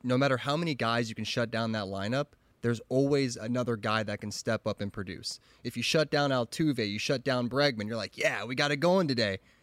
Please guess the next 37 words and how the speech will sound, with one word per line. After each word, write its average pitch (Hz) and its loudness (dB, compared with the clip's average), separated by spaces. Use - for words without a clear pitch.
And 131 2
then 131 4
Kyle 131 0
Tucker 135 0
goes 117 -2
three 120 -4
for 117 -4
five 104 0
with 110 -4
three 117 -2
R 107 2
B 104 -4
I. 95 -2
Or 107 -2
if 110 -6
not, 127 2
Yordan 135 2
Alvarez 107 0
has 104 -6
two 120 -2
home 104 0
runs. 104 0
I 113 2
mean, 120 2
do 127 -4
you 214 0
think 165 -2
that 123 0
this 131 -2
Astros 127 0
team 127 0
really, 165 2
like 117 0
I, 113 0
I 104 -2
asked 120 -2
before, 151 -2